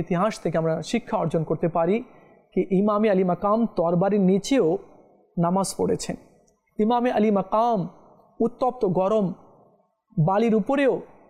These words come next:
তিনি কোরআনে পাকের তেলাওয়াত করেছেন। বিবিগণ এমন ভয়ঙ্কর পরিস্থিতিতেও তারা পর্দা করেছে। আমরাও নামাজ পড়ব, কোরআনে পাকের তেলাওয়াত করব, আল্লাহ তাআলার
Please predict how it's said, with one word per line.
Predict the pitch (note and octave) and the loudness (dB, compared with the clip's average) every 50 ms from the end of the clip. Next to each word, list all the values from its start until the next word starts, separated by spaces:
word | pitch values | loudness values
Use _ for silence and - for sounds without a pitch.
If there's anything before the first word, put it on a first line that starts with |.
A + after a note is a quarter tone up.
| - _ _ _ | -20 _ _ _
তিনি | - A3 G#3 | -2 -2 0
কোরআনে | G3+ - G#3+ G3+ G3+ G#3 G#3 - | 2 2 0 2 0 0 0 -2
পাকের | F#3 F3+ - G3+ F3+ - | -2 -2 -4 -4 -6 -4
তেলাওয়াত | - A3 G#3 G3 F#3+ G3 F#3 F#3+ | -2 0 0 0 0 0 -2 -2
করেছেন। | - - D#3 D3+ D3 - - E3 D#3+ E3 - - - _ _ _ _ _ _ _ _ _ _ _ _ _ _ _ _ _ - | -2 0 0 0 -2 -2 -4 -6 -6 -6 -8 -14 -20 _ _ _ _ _ _ _ _ _ _ _ _ _ _ _ _ _ 0
বিবিগণ | E3+ D#3+ B3 C#4 D4+ D#4+ E4 B3+ C4 A#3+ G3+ D#3+ - - - - - - - - - _ _ _ _ _ _ - | 2 4 4 4 2 2 0 2 0 0 0 -2 -6 -10 -14 -20 -20 -20 -20 -20 -20 _ _ _ _ _ _ 0
এমন | A3 A#3 C4+ C#4 C4 A3+ F#3+ E3 D3+ | 0 2 2 0 0 0 0 0 -2
ভয়ঙ্কর | B2+ A#2+ F3 G#3 B3 C#4 C#4+ C#4+ B3+ - C#4+ C4 G#3+ F3+ E3+ F#3+ - - - - - - - | 0 0 0 2 2 2 2 0 0 0 0 2 2 0 -2 -4 -8 -16 -20 -20 -20 -6 -2
পরিস্থিতিতেও | - A3+ B3 - - - C#4 B3 - D4 B3 - D4 C#4 A#3 F3 E3 - - - - - - _ | -2 -2 0 -2 -2 -2 0 2 2 0 0 2 2 2 2 0 -2 -6 -12 -20 -20 -20 -8 _
তারা | - G3+ G#3+ A3 A3 - - | -2 0 0 -2 -2 -2 0
পর্দা | A3+ A3+ A3+ G3+ F#3+ A#3 G#3 | 2 2 2 2 2 0 0
করেছে। | - - E3+ D#3+ E3 D#3 - - D#3 - - - - _ _ _ _ _ - | 0 0 2 2 2 0 -2 -4 -6 -6 -6 -12 -20 _ _ _ _ _ -4
আমরাও | E3+ F3+ F3+ F3+ G3 G3+ G3 E3+ E3 | -2 0 0 0 0 0 0 0 0
নামাজ | E3 E3 F#3 F#3+ - - - | 0 0 0 -2 -2 -2 -2
পড়ব, | F#3+ E3 D#3 D#3 D#3 D#3 - - _ _ _ _ | -2 -2 -2 -4 -8 -10 -14 -20 _ _ _ _
কোরআনে | - F#3 F3 F3+ F#3+ F3 | -4 -2 0 0 0 0
পাকের | F3+ F3 D#3+ - E3+ D#3+ - | -2 -2 -2 -4 -6 -4 -2
তেলাওয়াত | - E3 D#3+ E3 E3+ F#3+ G3 - | -2 0 0 2 0 0 -2 -2
করব, | - - D#3 D#3 D#3 - D#3+ - - _ _ _ - | -2 -2 -2 -2 -2 -6 -10 -12 -16 _ _ _ 0
আল্লাহ | G3 G#3 G#3 G3 | 0 0 0 0
তাআলার | G3 - F3 E3 E3+ E3+ F3 F3 F3 | -2 -2 0 0 2 2 2 0 0